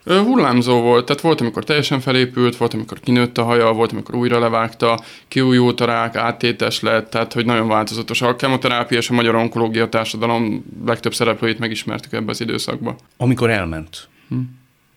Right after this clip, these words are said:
Speaker 2: akkor te húsz-huszonegy éves voltál.
Speaker 1: Hát körülbelül igen, igen.
Speaker 2: Azt a részét, ami ilyenkor, azt szokták mondani gyászterápiában, hogy a búcsú, vagy a megbeszélés része, tehát hogy elengedjük a
Speaker 1: Mhm.
Speaker 2: másikat,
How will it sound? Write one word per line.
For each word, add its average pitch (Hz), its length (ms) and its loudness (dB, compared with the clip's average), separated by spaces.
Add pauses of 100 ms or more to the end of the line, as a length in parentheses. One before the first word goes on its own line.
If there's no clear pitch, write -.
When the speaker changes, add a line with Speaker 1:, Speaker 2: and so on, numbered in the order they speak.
(280)
Speaker 2:
akkor - 260 -8
te - 120 -6
húsz-huszonegy 104 640 -4
éves 82 260 -8
voltál. 107 220 -4
Speaker 1:
Hát 139 100 -4
körülbelül 120 340 2
igen, 120 180 0
igen. 117 240 -4 (240)
Speaker 2:
Azt - 300 -4
a 110 60 0
részét, 92 640 -4
ami 98 260 -4
ilyenkor, 95 500 -2
azt 76 120 -4
szokták 85 260 -6
mondani 92 300 -4
gyászterápiában, 73 920 -10
hogy 80 140 -8
a 85 80 -6
búcsú, - 480 -6 (560)
vagy 90 160 -6
a 92 40 0
megbeszélés 82 800 -4
része, - 320 -8
tehát 82 220 -12
hogy 85 100 -4
elengedjük 82 480 -4
a - 40 -4
Speaker 1:
Mhm. 120 80 0
Speaker 2:
másikat, - 580 -6